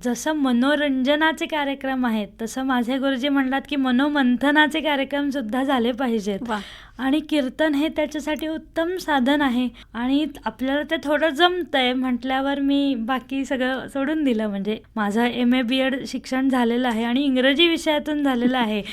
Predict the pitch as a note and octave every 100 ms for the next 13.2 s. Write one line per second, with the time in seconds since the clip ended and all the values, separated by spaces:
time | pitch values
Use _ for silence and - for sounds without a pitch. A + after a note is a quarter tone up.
0 | - - - A#3+ A#3+ A3 C4+ B3+ C4+ C#4+
1 | B3+ D4+ D4 D4+ D4+ D4 C4+ C#4 C#4 C#4
2 | C4+ C#4 D4 C4+ A#3+ A3 A3 C#4 D4+ D#4
3 | D4+ C#4 C#4 C#4+ D#4+ D#4 D#4 E4+ E4 A#3+
4 | C#4 B3+ B3+ - C#4+ - - - A3 A3
5 | B3+ C4 C#4 C#4 D4 C4 - C#4 D4 C#4+
6 | D4 C4 B3 C4+ B3+ B3 B3 - C4 A#3
7 | B3+ C#4 D4 D4 C#4+ C#4+ C4 D4+ B3+ G#3
8 | B3+ C#4 C4+ A3+ G#3+ G#3 A3 - - C4+
9 | D4+ E4 - - - C#4 D4+ E4+ - -
10 | - B3+ A3+ - C4+ D#4 - D#4 B3 C#4+
11 | D4 B3+ B3 C4+ D#4 D4+ G#3 G#3+ - B3
12 | C4+ C4+ B3 B3 C#4 D#4 A#3+ A#3 A#3 C4
13 | C#4